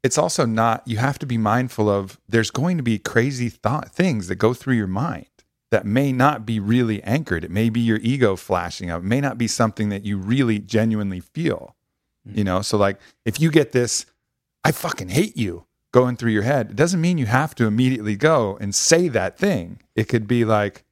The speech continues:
Speaker 1: "Whoa, that was a strong reaction. Let's sit with that and
Speaker 2: Mm-hmm.
Speaker 1: see if I really feel that. Where's that coming
Speaker 2: Mm-hmm.
Speaker 1: from?" You know, so people get terrified of this radical honesty idea and think that it's just gonna turn into a disaster. But it's not like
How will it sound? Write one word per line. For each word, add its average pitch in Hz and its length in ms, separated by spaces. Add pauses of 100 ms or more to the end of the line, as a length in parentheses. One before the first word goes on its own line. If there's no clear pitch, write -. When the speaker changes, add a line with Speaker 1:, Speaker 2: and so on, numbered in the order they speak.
(280)
Speaker 1:
"Whoa, 120 420
that 87 220
was 101 140
a 95 60
strong 87 400
reaction. 82 540
Let's 156 160
sit - 180
with 107 120
that 85 260
and 143 100
Speaker 2:
Mm-hmm. 107 180
Speaker 1:
see 101 120
if 98 140
I 95 80
really 95 400
feel 139 280
that. 87 160
Where's 90 320
that 107 220
coming 170 240
Speaker 2:
Mm-hmm. 135 120
Speaker 1:
from?" 85 340 (480)
You 117 60
know, 113 100
so 117 320 (260)
people 165 260
get 117 200
terrified 147 480
of 98 40
this 90 160
radical 101 380
honesty 107 480
idea 85 400
and 85 120
think 98 220
that 87 120
it's 85 120
just - 180
gonna 90 180
turn 98 240
into 92 240
a 85 40
disaster. 90 760 (480)
But 127 80
it's 127 140
not 156 280
like 107 320